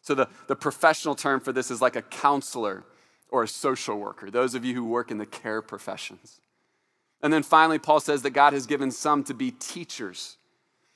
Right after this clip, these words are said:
And teachers help explain deep truths in accessible ways.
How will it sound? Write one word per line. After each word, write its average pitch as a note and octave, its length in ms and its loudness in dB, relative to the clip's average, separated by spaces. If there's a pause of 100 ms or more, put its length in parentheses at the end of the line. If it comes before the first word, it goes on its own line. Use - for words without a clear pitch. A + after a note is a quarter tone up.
(100)
And C3 140 -4
teachers E3+ 560 0
help D#3+ 320 0
explain D3 680 -2
deep D#3 300 -6
truths - 720 -6 (420)
in B2+ 100 2
accessible B2 720 -2
ways. G#2+ 540 -6